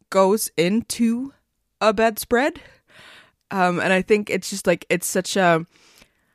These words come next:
telling thing about how people view stuff that's handmade, that she was like, "Well, the only value in this is the yarn itself. There's no, like, transformative <laughs> value of the,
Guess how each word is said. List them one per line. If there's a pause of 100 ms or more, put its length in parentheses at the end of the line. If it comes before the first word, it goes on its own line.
(360)
telling
thing
about
how
people
view
stuff
that's
handmade,
that
she
was
like,
"Well,
the
only (840)
value
in
this (120)
is
the
yarn
itself. (360)
There's
no, (720)
like,
transformative
<laughs>
value
of
the,